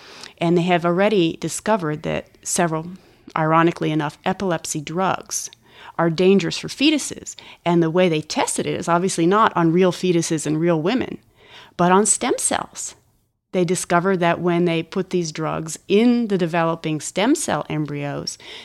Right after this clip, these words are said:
that, that it had affected their growth. And so that way they learned that it wasn't safe to use it on women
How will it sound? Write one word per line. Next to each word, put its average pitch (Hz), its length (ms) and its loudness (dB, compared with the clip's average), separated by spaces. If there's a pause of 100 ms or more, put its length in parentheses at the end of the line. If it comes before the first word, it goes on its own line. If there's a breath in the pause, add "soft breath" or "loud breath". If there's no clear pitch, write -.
that, 160 480 2 (680 loud breath)
that 170 400 0
it 175 140 2
had 170 100 2
affected 156 540 -4
their 156 160 -4
growth. - 560 -4 (460 soft breath)
And 180 160 2
so 170 160 4
that 165 200 4
way 170 120 0
they 160 180 -2
learned 190 480 6
that 160 140 -4
it - 80 -8
wasn't 156 320 -4
safe - 640 2 (760)
to 196 120 2
use 180 500 6
it 165 180 -2
on 156 540 -2
women 247 420 -4